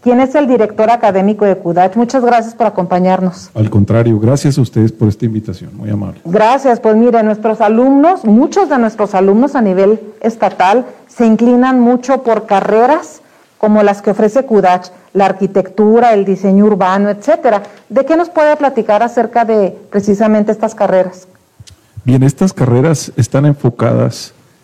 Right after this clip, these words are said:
Speaker 2: eh, básicamente dentro de las ciencias de la tierra.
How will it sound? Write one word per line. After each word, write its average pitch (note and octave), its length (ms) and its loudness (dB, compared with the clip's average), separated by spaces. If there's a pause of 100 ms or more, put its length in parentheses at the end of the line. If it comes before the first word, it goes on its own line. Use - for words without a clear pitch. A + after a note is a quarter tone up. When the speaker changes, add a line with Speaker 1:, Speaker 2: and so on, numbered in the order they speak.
(160)
Speaker 2:
eh, A2+ 440 0
básicamente B2+ 1000 0
dentro C3 380 0
de C3+ 60 0
las A2 160 -4
ciencias C3+ 680 -2
de A#2 100 0
la G2 120 0
tierra. G#2 320 -4